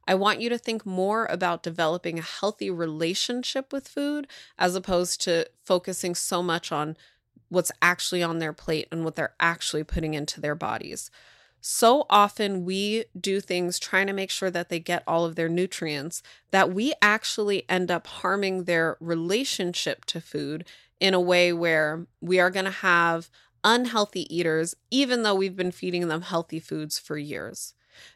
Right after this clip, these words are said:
Because we have created a relationship where there is a lot of stress involved, there is a lot of pressure involved.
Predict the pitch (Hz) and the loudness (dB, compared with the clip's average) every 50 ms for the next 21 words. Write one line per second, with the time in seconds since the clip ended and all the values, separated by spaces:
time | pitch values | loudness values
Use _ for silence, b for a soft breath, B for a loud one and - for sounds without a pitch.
0 | b _ 185 180 - 214 202 190 190 185 196 202 226 233 226 226 214 214 _ - | b _ -4 0 2 0 0 0 -2 -2 -2 -2 -2 2 2 2 2 2 _ -4
1 | - 202 185 180 180 180 170 170 170 160 165 165 170 180 185 - - 175 180 - | -2 2 2 4 2 2 2 0 -2 -2 -2 0 0 0 0 -2 -6 -6 -6 -6
2 | - 165 151 151 _ 165 160 156 165 160 165 160 160 156 160 151 147 127 120 113 | -4 -6 -6 -6 _ -4 -2 0 0 0 0 0 0 -2 -2 -2 -2 -2 -2 -4
3 | - - - - - - - 233 240 262 247 - - - - 233 233 226 226 233 | -8 -10 -8 -6 -6 0 2 2 2 4 2 -6 -6 -4 -4 -4 -4 -2 0 2
4 | 220 220 220 220 220 220 220 - - b b b b b b b - 175 180 170 | 2 2 2 2 0 -2 -4 -8 -20 b b b b b b b 0 2 4 4
5 | 160 127 170 160 165 156 156 156 139 135 139 135 160 _ _ - - - 247 247 | 4 2 0 -2 -2 -2 0 2 0 0 0 -4 -8 _ _ -8 2 4 4 4
6 | - - - 247 233 - - 214 214 208 208 208 208 202 196 202 202 202 202 214 | 4 2 0 0 0 0 -2 -2 -4 -2 0 2 4 4 4 4 2 0 -2 -8
7 | - | -18